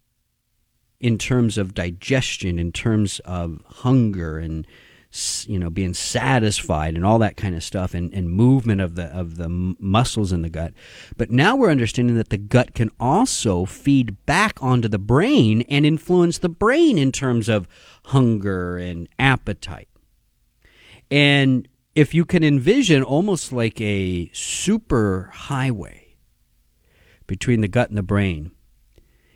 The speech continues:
and this highway is, is built on the backs of nerves. So you have this complex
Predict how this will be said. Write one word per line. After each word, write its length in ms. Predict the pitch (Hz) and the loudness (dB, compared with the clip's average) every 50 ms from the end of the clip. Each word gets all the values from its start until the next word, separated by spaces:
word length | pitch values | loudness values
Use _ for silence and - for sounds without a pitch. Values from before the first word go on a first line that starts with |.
| _ - | _ -2
and 140 | 92 107 | 2 2
this 140 | 123 139 - | 2 2 2
highway 520 | - - 165 165 185 202 190 160 131 120 117 | -2 0 2 4 4 4 6 4 4 4 4
is, 280 | 113 113 107 - - - | 2 2 0 -2 -6 -6
is 260 | 120 110 104 95 98 | -4 -4 -4 -4 -6
built 380 | 95 - - 135 160 175 - - | -4 0 2 2 2 2 0 -4
on 280 | - 117 117 113 107 101 | -4 -2 0 0 0 0
the 100 | 98 90 | -2 -4
backs 500 | 85 - - 117 131 143 - - - - | -4 -2 0 0 0 0 -2 -4 -10 -12
of 320 | - - 101 101 92 90 98 | -6 -4 -4 -2 -2 0 2
nerves. 640 | 117 143 185 220 180 117 87 69 62 - - - - _ _ _ _ _ _ _ _ _ _ _ _ _ _ _ _ _ _ _ _ _ _ _ _ _ _ _ | 4 6 6 6 6 4 0 -4 -10 -14 -16 -16 -16 _ _ _ _ _ _ _ _ _ _ _ _ _ _ _ _ _ _ _ _ _ _ _ _ _ _ _
So 160 | - - - 110 | -14 -10 -6 -2
you 100 | 113 127 | 0 0
have 140 | 131 123 | 0 0
this 380 | 113 110 104 - - - - - _ _ _ _ | 0 0 0 0 -2 -6 -8 -12 _ _ _ _
complex 1300 | - - - 165 190 240 269 277 - - - - 160 135 117 117 - - - - - - - - - | -4 0 2 2 4 4 4 4 2 0 0 2 2 2 2 2 -2 -6 -12 -12 -12 -12 -14 -16 -18